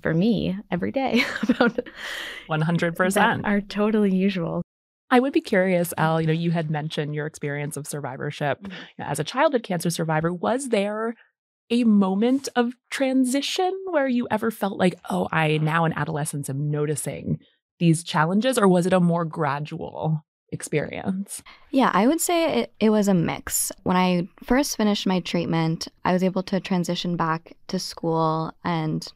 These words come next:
Speaker 3: for context, I finished my treatment when I was five, so very young. Um, and I needed some additional support with, like, my education in the beginning, but my parents were very on top of that and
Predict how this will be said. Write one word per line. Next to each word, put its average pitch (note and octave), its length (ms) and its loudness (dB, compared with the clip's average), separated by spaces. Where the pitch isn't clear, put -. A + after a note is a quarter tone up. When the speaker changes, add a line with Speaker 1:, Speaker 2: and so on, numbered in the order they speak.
Speaker 3:
for F3+ 120 -4
context, D#3+ 440 -6
I F3 80 -2
finished G#3 280 -2
my G3+ 100 2
treatment - 320 -4
when D#3 100 -2
I D3 80 -2
was F3+ 140 -10
five, - 280 -6
so F3+ 120 -6
very F3 280 -2
young. F#3 300 -8
Um, D#3 500 -2
and E3 640 0
I F#3+ 220 4
needed A3+ 280 2
some B3 160 4
additional F#3 360 0
support E3 420 -2
with, D#3+ 180 -2
like, F3+ 220 -6
my E3 160 -4
education - 560 -6
in G#3+ 100 2
the A3+ 100 -2
beginning, A#3+ 560 0
but F#3 160 -2
my E3+ 140 2
parents F#3 400 0
were F3+ 80 0
very E3 220 2
on D#3+ 140 0
top D#3+ 280 -2
of E3+ 120 -2
that D#3 320 0
and D#3 400 0